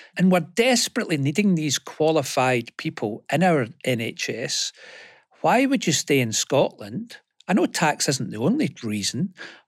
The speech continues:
but why would you stay in Scotland if you could go to Carlisle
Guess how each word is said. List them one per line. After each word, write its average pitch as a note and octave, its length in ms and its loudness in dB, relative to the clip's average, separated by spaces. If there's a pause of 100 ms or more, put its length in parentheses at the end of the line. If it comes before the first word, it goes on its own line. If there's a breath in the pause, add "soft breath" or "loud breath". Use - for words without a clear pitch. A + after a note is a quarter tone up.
(100)
but F#3 240 0 (180)
why A#3+ 220 2
would B3+ 120 0
you A3+ 140 2
stay - 400 2
in D#3 100 2
Scotland C3 560 0
if C3+ 200 -4
you C3+ 40 -2
could C3 280 -6
go E3+ 320 2
to - 180 -6
Carlisle A#2 640 0